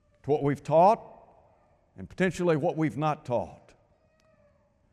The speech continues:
But I will not give an account to God for your soul. Now, granted, in Acts chapter twenty, when the Apostle Paul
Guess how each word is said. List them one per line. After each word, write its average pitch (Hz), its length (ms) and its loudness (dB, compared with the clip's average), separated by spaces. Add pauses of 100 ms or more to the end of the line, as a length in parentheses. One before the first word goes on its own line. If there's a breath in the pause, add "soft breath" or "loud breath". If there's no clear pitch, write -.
(280)
But 160 220 2
I 175 240 6
will 220 280 4
not 185 260 0
give 175 180 2
an 156 100 -2
account 147 600 -2
to 127 80 -2
God 127 680 2 (920)
for 139 120 0
your 147 200 2
soul. 131 520 -4 (1120)
Now, 117 120 -6
granted, 165 400 2
in 160 120 0
Acts 170 180 0
chapter 160 300 -2
twenty, 185 340 0
when 151 160 -2
the 147 60 2
Apostle 156 440 0
Paul 165 540 2